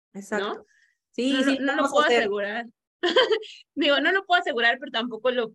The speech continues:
Speaker 2: lo puedo, puedo decir, "No, no, nunca va a pasar", ¿no? Entonces, yo creo que sí, sí, yo sí tuve ese tipo de expectativas como más de, en cuestiones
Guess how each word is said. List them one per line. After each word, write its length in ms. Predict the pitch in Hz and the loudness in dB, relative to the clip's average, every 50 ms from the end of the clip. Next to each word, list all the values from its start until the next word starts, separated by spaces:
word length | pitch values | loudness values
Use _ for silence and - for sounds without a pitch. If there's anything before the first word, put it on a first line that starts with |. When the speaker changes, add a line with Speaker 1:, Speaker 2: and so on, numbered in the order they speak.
| _ | _
Speaker 2:
lo 200 | 190 208 196 202 | -12 -10 -10 -10
puedo, 320 | 190 - 220 208 208 208 208 202 175 165 - _ _ _ _ - 185 190 - _ | -8 -6 -4 -2 -2 0 0 -2 -2 -4 -8 _ _ _ _ -20 -20 -20 -14 _
puedo 280 | - 262 254 247 247 262 | 0 2 4 4 4 4
decir, 320 | 247 220 196 220 240 240 220 | 2 2 0 -2 -4 -6 -2
"No, 160 | 240 233 226 | -2 -2 -2
no, 280 | 240 220 214 220 220 220 | -2 -2 -4 -4 -6 -6
nunca 300 | 226 277 269 339 349 269 | -4 -2 -2 -2 -2 0
va 100 | 247 240 | -2 -2
a 40 | 226 | -2
pasar", 300 | - 202 208 - - - _ | -4 -8 -12 -14 -20 -20 _
¿no? 200 | 185 - - 427 - _ _ _ _ _ | -20 -16 -16 -16 -16 _ _ _ _ _
Entonces, 680 | - 208 196 214 208 - 202 226 226 226 208 208 220 - _ _ _ _ _ _ _ _ _ | -16 -16 -16 -14 -14 -14 -12 -12 -10 -10 -10 -12 -12 -14 _ _ _ _ _ _ _ _ _
yo 120 | - 262 277 | -6 -4 -4
creo 140 | 277 285 285 | -4 -4 -4
que 120 | 381 370 | -4 -4
sí, 260 | 359 311 285 277 - - | -4 -4 -10 -10 -12 -14
sí, 200 | - 277 254 226 | -12 -10 -10 -8
yo 140 | 247 269 269 | -6 -8 -6
sí 200 | 269 302 311 - - | -6 -8 -8 -8 -8
tuve 200 | - 269 247 247 | -6 -2 -2 -2
ese 140 | 247 254 247 | -2 -4 -14
tipo 240 | - 226 208 - 240 | -16 -16 -10 -8 -6
de 80 | 233 | -6
expectativas 720 | 254 247 - 202 196 196 190 190 190 - 202 202 214 233 226 - | -6 -8 -10 -12 -10 -10 -10 -12 -10 -8 -8 -8 -8 -8 -10 -12
como 380 | 208 208 196 202 196 202 202 208 | -12 -12 -12 -12 -12 -10 -8 -6
más 500 | 214 214 208 202 220 226 - _ _ _ _ _ | -6 -4 -4 -4 -4 -6 -10 _ _ _ _ _
de, 840 | - 226 214 220 220 220 220 220 214 208 196 185 180 180 170 190 208 208 208 | -14 -10 -8 -6 -4 -4 -4 -4 -4 -4 -6 -6 -8 -8 -10 -12 -14 -14 -12
en 140 | 208 202 202 | -12 -12 -10
cuestiones 680 | - 190 220 _ - 202 202 214 202 196 226 - _ | -10 -10 -10 _ -10 -8 -6 -6 -6 -6 -8 -10 _